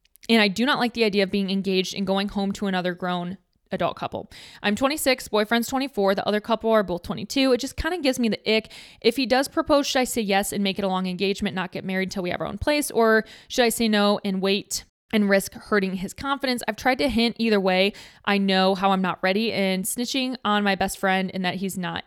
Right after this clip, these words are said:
taking a hint. Sincerely, the girl who doesn't think roommates are romantic. Okay, that is, wow, that is definitely a situation I never really thought about, but I can one hundred percent see where that is,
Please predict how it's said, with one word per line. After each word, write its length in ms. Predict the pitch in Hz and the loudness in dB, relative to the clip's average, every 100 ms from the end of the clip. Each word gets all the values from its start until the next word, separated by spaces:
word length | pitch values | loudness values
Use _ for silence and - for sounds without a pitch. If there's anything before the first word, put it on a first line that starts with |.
| - | -12
taking 420 | - 196 185 180 - | -8 -6 -4 -6 -8
a 60 | |
hint. 440 | 175 - - - - - - - | -12 -10 -12 -14 -20 -20 -20 -20
Sincerely, 640 | - 240 226 269 277 294 277 | -6 -4 0 0 0 -2 -4
the 220 | 208 214 | 0 0
girl 360 | 208 214 226 240 | 2 2 2 0
who 240 | 233 226 | -2 -2
doesn't 360 | 202 202 226 220 | 0 -2 -2 -4
think 200 | 208 196 | -4 -2
roommates 380 | 190 185 185 - | -2 -2 -4 -4
are 140 | 180 | -2
romantic. 540 | 175 175 123 - - - _ _ _ - | -2 -4 -10 -14 -16 -18 _ _ _ 0
Okay, 360 | 226 208 143 - | 2 2 0 0
that 220 | 196 214 | 2 4
is, 260 | 294 311 - - | 4 2 -4 -6
wow, 280 | 196 185 165 | 0 2 2
that 200 | 185 214 | 2 2
is 240 | 277 247 196 - | 2 -2 -8 0
definitely 560 | 240 240 302 311 311 - _ | 2 4 2 0 0 -2 _
a 80 | 214 | -2
situation 520 | - 202 214 208 220 | 0 0 2 2 2
I 80 | 202 | 2
never 220 | 190 185 | 2 2
really 220 | 196 190 | 2 2
thought 240 | 180 180 175 | 0 2 4
about, 260 | 196 202 | 6 4
but 80 | - | 4
I 80 | 185 | 0
can 240 | 208 202 - - _ | 0 -4 -6 -20 _
one 160 | 208 233 | -2 -2
hundred 240 | 247 277 | 0 -2
percent 420 | 311 277 247 226 - | -4 -4 -2 -4 -4
see 180 | 220 | -4
where 200 | 202 196 | -2 -2
that 200 | 180 170 | 0 -2
is, 280 | 185 185 - | -2 -4 -8